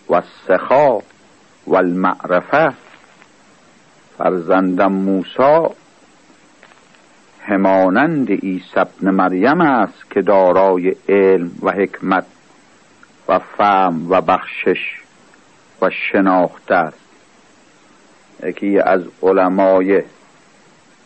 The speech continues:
بزرگ اهل سنت به نام ابن سبایی می‌گوید:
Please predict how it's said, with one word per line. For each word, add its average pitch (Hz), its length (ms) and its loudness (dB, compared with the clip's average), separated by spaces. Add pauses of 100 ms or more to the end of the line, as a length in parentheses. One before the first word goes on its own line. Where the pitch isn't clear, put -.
(140)
بزرگ 127 480 0
اهل 110 460 -2 (140)
سنت 98 440 0 (460)
به 90 100 -2
نام 95 500 2
ابن - 360 -4 (200)
سبایی 90 640 0
می‌گوید: 107 680 0